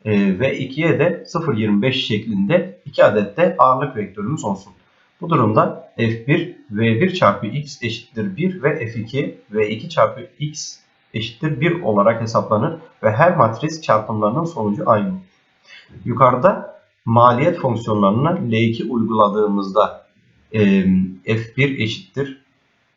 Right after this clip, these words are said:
e, W bir çarpı x, e, bir ve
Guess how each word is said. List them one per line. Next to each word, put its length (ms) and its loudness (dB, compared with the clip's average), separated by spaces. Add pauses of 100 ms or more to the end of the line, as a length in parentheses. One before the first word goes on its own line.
(100)
e, 60 -8 (500)
W 460 0
bir 200 -2
çarpı 420 -2
x, 300 -10 (840)
e, 40 -4 (640)
bir 460 -4
ve 500 2